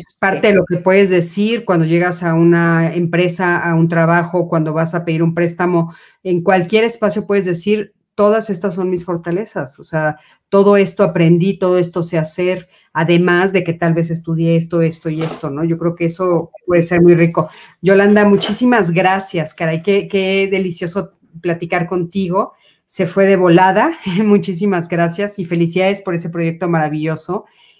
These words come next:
Speaker 1: eh, que estoy segura que, bueno, pues, evidentemente yo confiaba en que era uno de los que se iban a mantener porque es tan lindo y lo tienes con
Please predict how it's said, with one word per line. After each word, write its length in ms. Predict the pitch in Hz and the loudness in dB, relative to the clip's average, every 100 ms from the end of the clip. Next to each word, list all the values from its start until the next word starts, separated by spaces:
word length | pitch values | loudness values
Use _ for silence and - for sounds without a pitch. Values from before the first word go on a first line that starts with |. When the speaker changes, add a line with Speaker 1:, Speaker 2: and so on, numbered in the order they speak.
| _ | _
Speaker 1:
eh, 260 | 160 160 - | -2 -2 0
que 80 | 165 | -2
estoy 200 | - 170 | 0 0
segura 440 | 190 165 170 170 | 0 2 2 2
que, 160 | 170 147 | -2 -2
bueno, 300 | 151 143 139 - | -2 -2 -4 -8
pues, 500 | 131 - 123 - _ _ - - - 170 - | -10 -10 -12 -12 _ _ -20 -18 -14 -6 0
evidentemente 1080 | 196 202 208 208 220 196 180 185 180 180 180 | 4 6 4 4 4 2 2 0 2 0 0
yo 300 | 170 180 170 | -2 0 0
confiaba 480 | 175 165 175 160 165 | -2 -2 0 2 2
en 80 | 170 | 2
que 180 | 165 | 0
era 220 | 156 160 160 | 0 0 2
uno 240 | 160 160 | 2 2
de 80 | 156 | -2
los 200 | 143 - | -4 -8
que 280 | 160 151 147 | -6 -6 -4
se 160 | 165 | -2
iban 200 | 160 165 | 2 2
a 40 | 160 | 2
mantener 480 | 147 147 156 151 | 0 -2 -4 -4
porque 400 | - 160 - 165 165 | -4 -6 0 2 2
es 200 | 165 - | -2 -2
tan 300 | 185 185 185 | 2 4 4
lindo 480 | 175 170 165 220 302 | 4 4 4 0 -2
y 120 | 175 | -2
lo 400 | 160 156 156 143 - | 0 0 -2 -4 -2
tienes 300 | 165 165 165 | 0 0 -2
con 460 | 156 151 147 143 | -2 0 0 -4